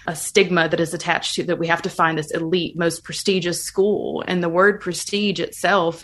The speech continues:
is looking at, you know, it, there's not a definition of what defines prestige. A lot of it is surveys that ac-, academic, um, professors are completing or current students are completing.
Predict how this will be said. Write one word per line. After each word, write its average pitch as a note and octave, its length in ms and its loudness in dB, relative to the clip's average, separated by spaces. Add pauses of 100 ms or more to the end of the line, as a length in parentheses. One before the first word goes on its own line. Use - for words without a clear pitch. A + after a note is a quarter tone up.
is E3 560 0 (400)
looking F3 320 2
at, D#3+ 280 0 (360)
you F3+ 160 -2
know, - 160 -2
it, - 300 -4 (320)
there's F3 760 -2
not F#3 380 6
a F#3 60 6
definition F3 640 2
of D#3+ 360 0
what E3 300 0
defines D#3 500 0
prestige. - 760 -6
A F3 60 0
lot D#3+ 240 2
of D#3+ 100 -4
it D#3+ 80 0
is D3+ 240 0
surveys E3 580 0
that C#3+ 420 -2
ac-, D3 160 -2 (260)
academic, D#3 800 -2
um, D#3+ 280 0
professors F3+ 500 2
are A3+ 80 6
completing B3+ 580 4
or D#3 200 2
current D3+ 340 -6
students A3+ 380 2
are A3 60 4
completing. G#3+ 680 0